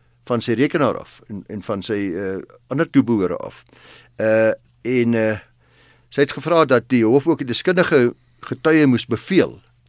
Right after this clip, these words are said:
as deel van die hofbevel om al die elektroniese toestelle van hierdie persoon, van die an-, verweerder, te ondersoek om te verseker dat al die materiaal uitgewis word. Want sy sê, "Ek ken hom. Hy gaan ander plannetjies maak."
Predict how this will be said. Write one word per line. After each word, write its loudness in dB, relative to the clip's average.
as -12
deel 4
van 0
die 2
hofbevel -2
om 4
al 2
die 6
elektroniese 0
toestelle 0
van -4
hierdie 0
persoon, -2
van -8
die -6
an-, -8
verweerder, 0
te -4
ondersoek -4
om -4
te -4
verseker 0
dat -4
al 0
die 4
materiaal -2
uitgewis -4
word. -18
Want -10
sy -4
sê, -2
"Ek -4
ken 2
hom. -6
Hy -2
gaan -6
ander -2
plannetjies -2
maak." -12